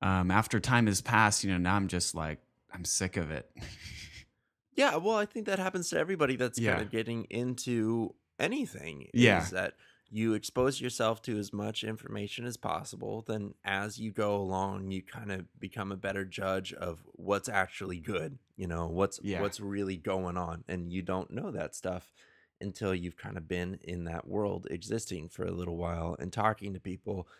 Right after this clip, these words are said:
Speaker 2: And then you kinda see, like, what stuff pisses you off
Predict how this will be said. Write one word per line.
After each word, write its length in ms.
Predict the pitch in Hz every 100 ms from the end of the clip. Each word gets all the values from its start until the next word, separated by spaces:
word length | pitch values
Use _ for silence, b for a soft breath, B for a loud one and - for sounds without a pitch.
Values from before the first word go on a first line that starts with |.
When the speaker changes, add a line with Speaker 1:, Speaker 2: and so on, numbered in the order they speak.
| b b b
Speaker 2:
And 160 | - 175
then 140 | 175
you 60 | 165
kinda 220 | 170 147
see, 320 | - 143 139 127
like, 160 | 113
what 300 | 110 110 113
stuff 320 | - 117 110 -
pisses 360 | 110 - 101
you 180 | 104 113
off 360 | 117 - -